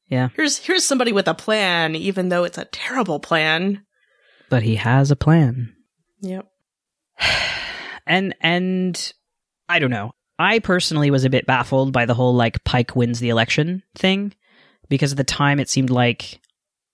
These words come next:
Speaker 1: Kane had done a lot of, like, politically very savvy things, you know? He'd become,
Speaker 2: Right. Yeah.
Speaker 1: they'd become the Thirteenth Clan, they were under Lex's protection, like,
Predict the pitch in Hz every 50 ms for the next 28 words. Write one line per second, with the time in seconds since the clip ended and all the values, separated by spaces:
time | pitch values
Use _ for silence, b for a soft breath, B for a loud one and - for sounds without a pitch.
0 | _ _ _ - - - 139 135 135 135 127 131 127 120 127 127 123 123 123 127
1 | 120 117 117 117 117 120 117 - - - _ - 131 117 113 - - 131 123 123
2 | 127 - - 127 123 113 120 117 117 117 - - - 127 104 110 113 117 117 -
3 | - 123 107 110 123 143 160 165 - - 147 143 147 151 160 147 143 127 127 123
4 | 117 - 320 392 427 - - 110 113 113 117 - _ _ - - - - 226 262
5 | 240 170 147 139 139 143 135 - 131 131 123 - - 120 - 123 120 - - 220
6 | 226 220 208 208 202 175 147 139 127 - 117 120 123 113 110 - - 123 - -
7 | - - - 196 190 - - - 185 180 175 170 165 165 151 135 127 120 - -